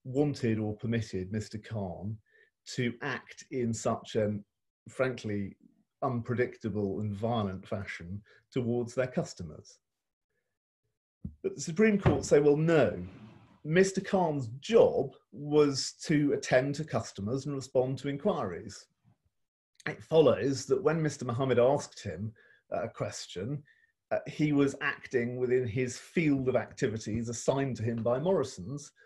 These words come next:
and there was no break in the chain of his legitimate field activities and him following Mister Muhammad to his car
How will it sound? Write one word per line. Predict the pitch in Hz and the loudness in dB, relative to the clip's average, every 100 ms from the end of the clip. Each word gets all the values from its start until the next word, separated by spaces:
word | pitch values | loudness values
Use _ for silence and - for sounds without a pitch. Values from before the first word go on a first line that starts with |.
| _ _ - | _ _ -2
and | 139 | 2
there | 139 | 4
was | 139 135 | 4 2
no | 143 156 | 4 4
break | 117 113 147 143 139 - | 2 2 6 6 4 0
in | 127 117 | -2 0
the | 113 | -4
chain | - - 143 104 82 123 123 _ _ _ - | -4 0 2 2 -2 -6 -8 _ _ _ -6
of | - - 127 117 - _ _ _ _ | -2 2 2 0 -10 _ _ _ _
his | 120 123 120 - - _ _ - | -6 -4 -4 -6 -14 _ _ -16
legitimate | 85 117 127 175 175 123 107 | -8 -2 2 2 2 0 -4
field | - 107 98 | -4 -4 -2
activities | 95 - - 98 98 104 110 113 - _ _ | -4 -6 -6 -6 -6 -6 -6 -6 -12 _ _
and | 117 | -4
him | 107 120 | -4 -4
following | 113 - 196 156 113 107 | -8 0 4 4 2 -2
Mister | 101 104 | -6 -6
Muhammad | 98 101 95 | -4 -6 -6
to | 98 | -8
his | 101 101 | -10 -6
car | - 117 113 113 | 0 2 4 2